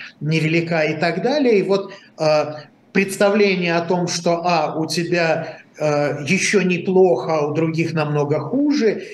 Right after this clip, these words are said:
и, б, что в этом ухудшении виноваты кто-то, кто зло-, злоумышляет против, э, твоей страны где-то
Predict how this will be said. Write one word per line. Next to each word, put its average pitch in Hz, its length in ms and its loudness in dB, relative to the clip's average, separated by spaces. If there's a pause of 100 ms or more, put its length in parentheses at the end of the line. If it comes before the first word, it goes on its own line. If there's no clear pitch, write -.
(140)
и, 175 140 2
б, 170 640 0
что 160 360 0
в - 80 -2
этом 180 300 0
ухудшении 165 800 -2
виноваты 156 1120 0
кто-то, 160 960 2
кто 165 160 -2
зло-, 156 360 -2
злоумышляет 170 920 0
против, 160 340 -2 (160)
э, 147 240 0
твоей 160 360 0
страны 156 440 -2
где-то 143 600 -2